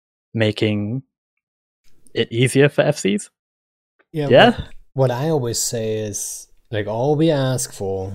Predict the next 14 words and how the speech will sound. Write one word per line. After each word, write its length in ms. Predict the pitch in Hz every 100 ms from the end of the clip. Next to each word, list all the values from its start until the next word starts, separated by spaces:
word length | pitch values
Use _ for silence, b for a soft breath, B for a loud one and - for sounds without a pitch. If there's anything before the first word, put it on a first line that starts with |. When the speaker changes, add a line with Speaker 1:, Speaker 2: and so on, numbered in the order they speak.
| 101
Speaker 2:
is 140 | 101
opportunities 1200 | - 104 95 - - 113 117 123 123 113 - - - - - _
for 200 | 110 101
content 460 | - 110 101 101 95
creation, 580 | - 92 90 87 - 67
right? 320 | 98 135 - 113
We're 120 | 117
not 140 | 170
even 180 | 127 107
asking 440 | 95 117 131 -
for, 120 | 92 85
like, 160 | 87
free 420 | - - 95 92
shit, 540 | 85 - - 90 -